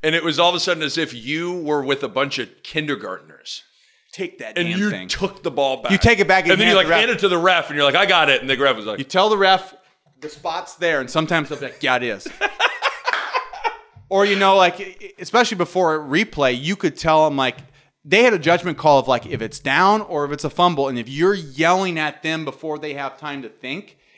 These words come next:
Speaker 2: it, they'll do what you say.
Speaker 1: I
Speaker 2: So
Speaker 1: mean
Speaker 2: you gotta be working the refs, get the ball always. If it's a question of whether that's a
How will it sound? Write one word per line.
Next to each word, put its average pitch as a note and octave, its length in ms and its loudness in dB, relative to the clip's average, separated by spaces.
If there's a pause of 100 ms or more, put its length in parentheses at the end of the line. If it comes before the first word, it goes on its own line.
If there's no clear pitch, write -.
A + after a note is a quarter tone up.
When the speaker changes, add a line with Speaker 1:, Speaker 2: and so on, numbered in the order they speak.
(120)
Speaker 2:
it, A#3 160 -4 (280)
they'll - 240 6
do C4+ 160 0
what D#4 180 -2
you C#4 60 -4
say. D#4+ 460 0 (440)
Speaker 1:
I D#3+ 60 -6
Speaker 2:
So F3 60 0
Speaker 1:
mean F#3+ 100 -2
Speaker 2:
you G3+ 80 -6
gotta B3 280 4
be E4 120 -2
working G3+ 400 -2
the B3+ 140 -2
refs, C#3 460 -4 (440)
get G#3+ 260 4
the - 80 2
ball D#3 360 8
always. B2+ 540 2 (100)
If D#3 140 0
it's F3+ 240 -2 (100)
a C3+ 520 2
question G3 460 0
of E3 100 -6
whether D#3 240 0
that's D3+ 220 -2
a A2+ 220 -6